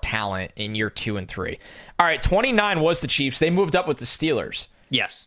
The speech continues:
Speaker 1: And said, "We have the Steelers on the clock, and Kenny Pickett's still on the board." Now, I
Speaker 2: Still
Speaker 1: liked
Speaker 2: there.
Speaker 1: your thought process. Maybe we, maybe they love Malik Willis, and they're, they're not in love with Kenny Pickett at twenty. With them sitting there at twenty-nine,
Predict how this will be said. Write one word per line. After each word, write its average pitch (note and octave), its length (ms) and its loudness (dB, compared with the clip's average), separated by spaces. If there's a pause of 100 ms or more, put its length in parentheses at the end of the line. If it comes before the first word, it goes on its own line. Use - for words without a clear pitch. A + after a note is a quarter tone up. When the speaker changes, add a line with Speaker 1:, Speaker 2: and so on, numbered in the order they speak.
(160)
Speaker 1:
And B2+ 600 0 (180)
said, D3+ 200 2
"We E3 80 4
have D3 80 -2
the C#3 60 0
Steelers G3+ 400 4
on E3 100 2
the C3+ 60 2
clock, C#3+ 280 4
and C3 100 -2
Kenny A3+ 200 2
Pickett's A3+ 320 0
still G#3 180 4
on F#3 80 4
the D#3 80 2
board." B2 340 2
Now, C#3 140 4
I D#3 40 6
Speaker 2:
Still G3 120 6
Speaker 1:
liked G#3 180 4
Speaker 2:
there. A3 100 4
Speaker 1:
your - 60 -6
thought G3 220 4
process. D#3+ 480 2 (640)
Maybe F#3+ 360 4
we, G#3 300 2 (400)
maybe A3+ 200 2
they B3+ 100 4
love F3 280 4
Malik E3+ 340 2
Willis, A#2 440 2
and C#3+ 140 0
they're, C#3 280 0
they're C#3 300 2 (220)
not E3 440 0 (160)
in D3+ 140 0
love F3 400 4
with G3+ 140 4
Kenny F3+ 240 2
Pickett D#3+ 320 2
at C3 120 2
twenty. A#2 440 2 (500)
With D#3 160 2
them A#3 160 6
sitting G#3+ 300 4
there E3+ 120 4
at D3+ 80 0
twenty-nine, B2+ 720 2